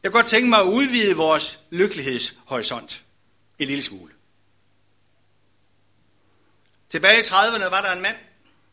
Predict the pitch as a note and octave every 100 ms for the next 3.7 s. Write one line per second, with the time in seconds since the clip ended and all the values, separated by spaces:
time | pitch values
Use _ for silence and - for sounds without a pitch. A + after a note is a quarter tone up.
0 | _ _ _ _ _ - F#3 F3+ F3 A3
1 | A3+ G3+ G#3+ F#3 F3+ F#3 B3 - G3+ D#3+
2 | A2 - - _ _ _ _ _ _ _
3 | _ B2 A#2+ C3+ B2 G#2